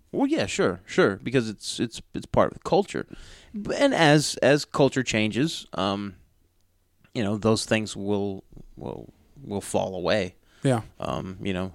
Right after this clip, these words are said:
Speaker 1: I mean, who, who uses the, the N-word besides black people anymore, right?
Speaker 2: Mm.
Speaker 1: You know, super, super racists.
Speaker 2: <laughs>
Speaker 1: But they'll die off, and their children will forget about it, or their children will change their minds,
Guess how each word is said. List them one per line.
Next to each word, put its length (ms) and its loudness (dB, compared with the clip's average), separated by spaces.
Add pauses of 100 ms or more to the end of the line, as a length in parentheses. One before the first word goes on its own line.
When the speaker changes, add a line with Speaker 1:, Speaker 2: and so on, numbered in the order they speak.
Speaker 1:
I 80 0
mean, 240 -4
who, 300 -4
who 100 -4
uses 460 -2
the, 280 -14
the 500 -6
N-word 440 -2
besides 640 -4
black 220 4
people 280 -6
anymore, 340 -10 (140)
right? 300 -2 (340)
Speaker 2:
Mm. 140 -12 (260)
Speaker 1:
You 60 -14
know, 200 -8 (320)
super, 480 0
super 280 0
racists. 640 0 (340)
Speaker 2:
<laughs> 320 -2
Speaker 1:
But 180 2
they'll 160 4
die 300 8
off, 380 6
and 240 -2
their 120 4
children 360 2
will 80 0
forget 380 0
about 340 0
it, 220 0
or 260 2
their 200 0
children 400 0
will 80 -2
change 340 -6
their 80 -2
minds, 640 -2